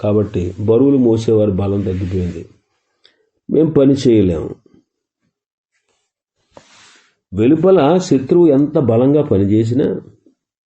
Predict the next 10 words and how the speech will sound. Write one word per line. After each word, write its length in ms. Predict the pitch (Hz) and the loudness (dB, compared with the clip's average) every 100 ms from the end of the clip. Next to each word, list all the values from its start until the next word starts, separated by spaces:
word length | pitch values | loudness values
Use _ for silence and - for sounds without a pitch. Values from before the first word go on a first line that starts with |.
| _ _ _ _ _ _ _ _ - | _ _ _ _ _ _ _ _ -8
దేవుడు 420 | 92 147 202 220 | 0 2 4 2
అద్భుతమైన 720 | 143 113 110 165 170 180 170 | 0 -2 -2 0 2 2 2
రీతిగా 500 | 135 143 147 139 151 | 2 0 0 0 -2
కార్యం 460 | 151 120 117 139 123 | -2 -2 0 0 0
జరిగిస్తూ 560 | 104 107 120 120 - | 0 0 -2 -6 -4
ఉంటే 560 | 117 104 101 95 73 64 - _ _ _ _ _ _ _ _ _ _ _ _ _ _ _ _ - | 0 0 0 -4 -4 -10 -20 _ _ _ _ _ _ _ _ _ _ _ _ _ _ _ _ -4
లోపల, 680 | 120 135 156 180 190 180 104 | 2 4 2 2 0 0 0
లోలోపల 800 | 113 120 143 151 139 117 104 127 - _ - | 0 2 2 2 2 0 0 -2 -6 _ -6
నిరుత్సాహం 760 | 120 131 156 - 131 120 107 95 | 0 0 0 -2 -4 -2 0 -2
వచ్చింది. 400 | - - 117 | -4 -14 -18